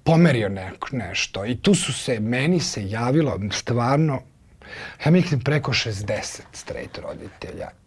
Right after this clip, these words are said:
iz Srbije, Hrvatske, Crne Gore, Vojvod-, mislim, Slovenije. Ja ne mogu to tebi da opišem, meni je to fascinantno. Počelo prvo od mog poznanika, mog drugara,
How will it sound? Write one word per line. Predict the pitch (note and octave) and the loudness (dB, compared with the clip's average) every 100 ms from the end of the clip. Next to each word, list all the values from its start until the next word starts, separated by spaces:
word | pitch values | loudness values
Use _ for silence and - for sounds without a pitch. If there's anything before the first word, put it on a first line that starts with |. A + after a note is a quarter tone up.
| - | -2
iz | E3+ G3+ F#3+ - - - - _ _ _ _ _ _ _ _ | 4 4 4 0 -12 -18 -20 _ _ _ _ _ _ _ _
Srbije, | - - C#3 B2+ A#2 C#3 B2+ - _ _ _ _ - | -10 -2 0 0 -2 -2 -4 -12 _ _ _ _ -16
Hrvatske, | - B2 G2+ A2 - - - F#2+ - _ _ _ | -6 -4 -4 -8 -12 -16 -14 -16 -18 _ _ _
Crne | - B2+ G#2 G#2 | -6 -4 -4 -6
Gore, | G2 F2+ G#2 G2 - - - - - - - - | -8 -8 -8 -10 -14 -18 -20 -20 -18 -18 -20 -8
Vojvod-, | A#2+ A#2+ B2 B2 C3 C3+ | 0 2 2 0 -2 -2
mislim, | D3 C3+ - - | -2 -2 -2 -6
Slovenije. | - - A#2+ C3+ C#3+ B2 A#2 A2 - | -6 0 2 4 4 0 0 -4 -6
Ja | C3+ D#3 F3 | -2 0 0
ne | D3 C#3 | -2 -2
mogu | D3+ C3+ | -2 -2
to | - | -4
tebi | C#3 C#3+ C3+ C#3+ | -4 -4 -2 -2
da | B2 A2+ | -2 -6
opišem, | A#2 B2+ - E3+ - A#2+ | -4 -4 0 -2 -2 -4
meni | A#2+ C3 D#3 | -4 -2 -2
je | C#3 | -2
to | - D3 C#3+ C3 - | -4 -4 -2 -4 -6
fascinantno. | A#2 - - A#2 A#2 A2+ B2 A#2+ E3+ G3 G3 - - - - - - | -10 -10 -8 -6 -4 -2 -2 2 4 4 0 -12 -20 -20 -20 -14 -2
Počelo | C#3+ F#3 F3 | 2 6 6
prvo | G#3 G3+ | 8 8
od | D3+ | 10
mog | E3+ A#3 - | 10 8 6
poznanika, | D3 C3 D3 A2+ - | 2 4 2 0 0
mog | C3 C#3+ C3+ | 2 2 4
drugara, | C3+ B2 G#2 G2 A#2 D3+ | 2 2 0 -2 0 -2